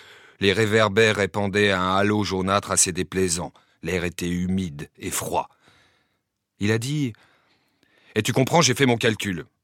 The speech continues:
J'ai de quoi me payer une pute par semaine. Bon. Ah, le samedi soir, ça serait bien. Je finirais peut-être par le faire, mais, ah, je sais que certains hommes peu-, peuvent avoir la même chose gratuitement et en plus avec de l'amour.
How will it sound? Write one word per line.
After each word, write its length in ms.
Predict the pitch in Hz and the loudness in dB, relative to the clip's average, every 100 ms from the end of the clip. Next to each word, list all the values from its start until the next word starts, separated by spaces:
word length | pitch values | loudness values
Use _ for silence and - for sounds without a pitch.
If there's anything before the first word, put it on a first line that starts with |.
| _ | _
J'ai 120 | - | -2
de 80 | 123 | 0
quoi 140 | 156 151 | 2 2
me 60 | |
payer 360 | 135 131 123 143 | 2 2 4 4
une 140 | 131 | 2
pute 220 | 110 139 - | 0 -4 0
par 180 | 127 | 2
semaine. 460 | - 110 117 151 156 - _ - | 2 2 4 2 0 -6 _ 2
Bon. 180 | 123 - _ - _ _ _ _ | 2 0 _ -20 _ _ _ _
Ah, 120 | 156 208 | 4 6
le 60 | |
samedi 300 | - 165 147 | 6 4 4
soir, 240 | 143 226 220 | 4 4 6
ça 140 | 160 | 4
serait 160 | - 165 | 2 2
bien. 280 | 143 143 139 127 _ _ - | 4 2 0 -14 _ _ -6
Je 80 | - | 0
finirais 640 | 139 135 143 147 139 120 - - - - | 4 6 6 6 6 2 -4 -20 -14 -8
peut-être 340 | 113 127 - | -4 -4 -2
par 160 | 110 104 | 0 0
le 80 | 104 | 0
faire, 380 | - 98 107 | 0 2 2
mais, 280 | 92 90 87 80 - _ _ _ _ - | 0 -2 -4 -6 -16 _ _ _ _ -14
ah, 160 | - - | -6 -4
je 140 | 95 | 0
sais 220 | 90 110 | 2 2
que 220 | 101 - 85 | -2 -6 -2
certains 460 | - - 95 85 | -2 -2 -4 -2
hommes 160 | 98 87 | -4 -4
peu-, 320 | - 87 82 | -6 -8 -8
peuvent 240 | - 90 | -8 -8
avoir 240 | 95 95 95 | -4 -2 -2
la 80 | 90 | -2
même 180 | 90 | -4
chose 220 | - 101 85 | -4 -6 -6
gratuitement 640 | 90 104 98 110 107 90 | -6 -6 -6 -4 -2 -2
et 100 | 87 | -4
en 80 | 87 | -6
plus 260 | 85 98 92 | -6 -6 -6
avec 200 | 85 80 | -6 -6
de 100 | 85 | -6
l'amour. 380 | 85 92 85 | -6 -6 -8